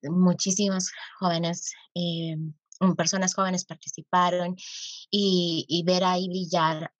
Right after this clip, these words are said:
a juventudes de todas las latitudes de la región fue súper interesante. Entonces, todo es un proceso, todo es conducente y todo está relacionado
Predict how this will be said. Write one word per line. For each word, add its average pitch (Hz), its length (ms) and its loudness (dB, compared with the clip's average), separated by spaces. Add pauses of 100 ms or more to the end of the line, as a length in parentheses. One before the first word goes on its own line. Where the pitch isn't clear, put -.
a 156 480 -2
juventudes 175 520 2
de 170 240 -2 (340)
todas 214 160 4
las 214 120 0
latitudes 180 440 -4
de 185 80 -4
la 185 120 -2
región 180 480 -2 (460)
fue 170 120 -2
súper 185 380 2
interesante. 175 960 -2
Entonces, 190 520 -2
todo 233 200 4
es 262 180 0
un 226 100 -2
proceso, 190 540 -2
todo 196 180 2
es 214 160 0
conducente 170 840 -4
y 180 80 -8
todo 202 120 2
está 196 220 0
relacionado 175 680 -2